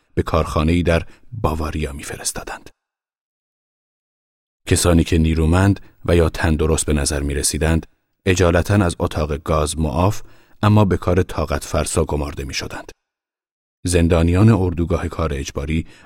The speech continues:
از صبح تا شب کار می‌کردند و مکرراً از سوی مأموران کتک می‌خوردند و گرسنگی می‌کشیدند، چون جیره آنها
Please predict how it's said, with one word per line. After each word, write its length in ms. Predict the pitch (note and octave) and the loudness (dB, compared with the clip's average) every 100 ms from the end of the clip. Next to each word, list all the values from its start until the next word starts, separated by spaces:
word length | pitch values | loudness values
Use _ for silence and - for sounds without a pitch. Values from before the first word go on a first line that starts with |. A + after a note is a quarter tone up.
| - | -8
از 140 | D#2+ | -4
صبح 260 | - - F2 | 0 2 0
تا 160 | - D#2 | 0 -4
شب 220 | - D#2 | -2 -4
کار 240 | - D2 - | -4 -4 -6
می‌کردند 560 | - D#2 - - - - _ _ - | -12 -12 -12 -12 -14 -20 _ _ -4
و 80 | D#2 | -2
مکرراً 600 | D#2 - E2 E2 F2+ G#2 | -2 0 0 2 2 2
از 140 | F#2 - | 0 -2
سوی 260 | F#2+ F2+ | 0 2
مأموران 560 | F2 C#2 F2 D#2+ D#2 D2 - _ - | 2 0 -2 -2 -4 -6 -10 _ -8
کتک 400 | - - - - | -4 -2 -4 -8
می‌خوردند 560 | - - - - - - - _ _ - | -12 -14 -14 -14 -16 -18 -20 _ _ -10
و 60 | - | -2
گرسنگی 520 | D#2+ D2+ - D#2 E2 | -2 -2 -2 -4 -4
می‌کشیدند، 640 | - - - - - - - _ _ _ _ _ | -6 -8 -8 -8 -12 -16 -20 _ _ _ _ _
چون 200 | - F#2 | 0 0
جیره 360 | E2 E2+ F2+ F#2 | 2 2 4 2
آنها 420 | E2+ - E2 | 0 -2 -4